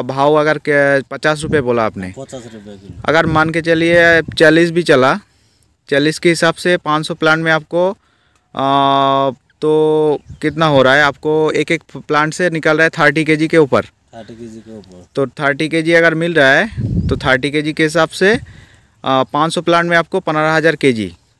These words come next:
Speaker 1: मिल रहा है। तो पन्द्रह हज़ार केजी अगर चालीस के हिसाब से पकड़ता, तो छः लाख का इनकम इसमें से आपको आ रहा है। तो ये, आ, क्या लग रहा है आपकी तरफ, ये फार्मिंग और भी
Speaker 2: नहीं,
Speaker 1: लोग
Speaker 2: नहीं, और
Speaker 1: इंटरेस्टेड
Speaker 2: भी
Speaker 1: होगा, कर-,
Speaker 2: हर
Speaker 1: करना
Speaker 2: किसान
Speaker 1: चाहते?
Speaker 2: को हम ये संदेश देना चाहता हूँ, जो ये जो हमने एप्पल बेर का खेत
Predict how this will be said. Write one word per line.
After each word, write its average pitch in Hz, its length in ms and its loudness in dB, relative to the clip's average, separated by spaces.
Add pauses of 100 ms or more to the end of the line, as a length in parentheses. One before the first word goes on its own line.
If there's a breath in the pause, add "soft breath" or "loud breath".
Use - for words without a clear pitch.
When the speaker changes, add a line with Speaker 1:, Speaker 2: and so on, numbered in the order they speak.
(260)
Speaker 1:
मिल 131 220 -2
रहा 110 80 4
है। 107 80 0
तो 120 100 -6
पन्द्रह 143 340 0
हज़ार 156 200 2
केजी 156 280 2
अगर 139 460 0
चालीस 147 340 -2
के 170 100 -4
हिसाब 160 200 -2
से 156 160 -4
पकड़ता, 151 440 0
तो 185 260 0 (600 loud breath)
छः 156 220 4
लाख 160 180 2
का 175 140 -12
इनकम 170 400 -2
इसमें 156 240 -4
से 185 120 -2
आपको 156 260 0
आ 127 180 2
रहा 95 120 -4
है। 87 160 -12 (920)
तो 151 100 -2
ये, 165 320 2
आ, 147 160 2
क्या 170 220 2
लग 165 160 2
रहा 147 120 2
है 143 60 4
आपकी 143 260 0
तरफ, 151 260 -2
ये 156 140 0
फार्मिंग 151 400 -2
और 147 140 2
भी 151 380 0
Speaker 2:
नहीं, 139 160 -4
Speaker 1:
लोग 147 160 2
Speaker 2:
नहीं, 135 180 -10
और 131 60 -6
Speaker 1:
इंटरेस्टेड 151 500 4
Speaker 2:
भी 151 60 -2
Speaker 1:
होगा, 151 260 2
कर-, 143 180 -2
Speaker 2:
हर 135 60 -4
Speaker 1:
करना 147 340 0
Speaker 2:
किसान 147 140 -2
Speaker 1:
चाहते? 156 160 -6
Speaker 2:
को 185 100 -4
हम 175 200 -6
ये 170 80 -8
संदेश 156 380 -12
देना 156 260 -12
चाहता 135 320 -14
हूँ, 151 260 -14
जो 147 400 -8
ये 143 280 -10
जो 143 120 -12
हमने 139 360 -10
एप्पल 135 240 -14
बेर 135 140 -12
का 135 120 -16
खेत 135 260 -16